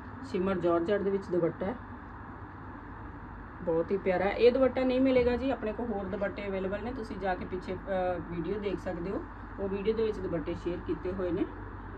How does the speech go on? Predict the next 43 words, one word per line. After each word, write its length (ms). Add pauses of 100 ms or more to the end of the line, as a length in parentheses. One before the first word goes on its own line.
(920)
ਤੁਹਾਨੂੰ 240
ਸੇਮ 340
ਫੈਬਰਿਕ, 420
ਸੇਮ 380
ਕਲਰ 220
ਚਾਹੀਦਾ, 360
ਉਹ 100
ਮਿਲ 180
ਜਾਏਗਾ 260
ਜੀ। 160 (880)
ਤੁਸੀਂ 240
ਦੁਪੱਟਾ 380
ਚੁਆਇਸ, 280
ਅ, 520
ਸਾਡੇ 260
'ਤੇ 140
ਛੱਡ 240
ਦਿਓ, 240 (500)
ਅਸੀਂ 200
ਨਾਲ 240
ਮੈਚ 240
ਕਰਕੇ 300
ਤੁਹਾਨੂੰ 240
ਦੁਪੱਟਾ 320
ਦੇ 160
ਦਾਂਗੇ, 280
ਠੀਕ 220
ਹੈ 60
ਜੀ। 120 (840)
ਬਹੁਤ 260
ਹੀ 40
ਪਿਆਰਾ 300
ਫੈਬਰਿਕ 400
ਹੈ 60
ਜੀ, 120
ਲਾਈਟ 340
ਵੇਟ, 200
ਗਰਮੀ 360
ਵਾਸਤੇ 340
ਆਰਾਮ 200
ਨਾਲ 180
ਵੇਅਰ 160
ਹੋਏਗਾ। 400